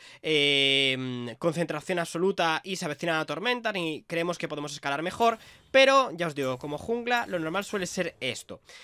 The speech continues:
En cuanto a las runas de, de estadísticas, tiraríamos por fuerza adaptable, fuerza adaptable para tener más bursteo con doble A P y armadura. En la jungla tiramos siempre por armadura porque al final nos va a ayudar a mitigar daño de la jungla y demás, ¿no? Entonces estas son las runas que más se juegan con Echo,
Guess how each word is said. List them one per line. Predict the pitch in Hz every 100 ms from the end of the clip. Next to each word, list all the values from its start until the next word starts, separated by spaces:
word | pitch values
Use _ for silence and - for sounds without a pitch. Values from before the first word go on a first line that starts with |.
| - -
En | 208
cuanto | 202 208 208
a | 202
las | 208
runas | 254 294 277
de, | 262 240 226 214 202 196 -
de | 190
estadísticas, | 190 220 311 - 185 123 117
tiraríamos | 160 190 202 139 -
por | 120
fuerza | - 139 185
adaptable, | 208 269 262 262 254
fuerza | - 262 190
adaptable | 139 - 143 180
para | 180 139
tener | 139 139
más | 139
bursteo | 156 - 240 233
con | 135
doble | 131 156
A | 175
P | 170 170 - - - _
y | - 294 -
armadura. | 175 160 156 165 143 117
En | 131
la | 151
jungla | 233 254 254
tiramos | 220 165 -
siempre | 160 160
por | 147
armadura | 143 151 208 208
porque | 180 202
al |
final | - 156 190
nos | 151
va |
a |
ayudar | 160 156 151 185 -
a | 143 180
mitigar | 165 127 139 135
daño | 131 120
de |
la | 131
jungla | - 233 226 214 190 185
y | -
demás, | 113 101 - 156
¿no? | 233 - - - _ _ _
Entonces | 196 214 220
estas | 214 285
son | 320
las | 311 185
runas | 202 262 262 -
que | - 170 147
más | 165
se | -
juegan | - 180 190
con | 175 123
Echo, | 151 185 175 151 123 110